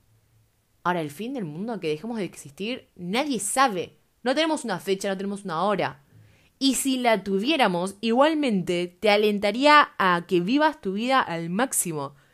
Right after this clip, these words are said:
Y no me refiero a solo experiencias inmediatas,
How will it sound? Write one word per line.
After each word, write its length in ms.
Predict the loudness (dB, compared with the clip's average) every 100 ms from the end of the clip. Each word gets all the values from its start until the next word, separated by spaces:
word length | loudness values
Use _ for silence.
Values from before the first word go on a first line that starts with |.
| _
Y 100 | -4
no 280 | 0 2 2 -2
me 100 | -6
refiero 400 | -6 -4 -2 -2
a 120 | -4
solo 280 | -4 -2 0
experiencias 880 | -2 -6 -2 0 0 -2 -2 -4 -4
inmediatas, 760 | -6 -4 -2 -2 -2 -6 -8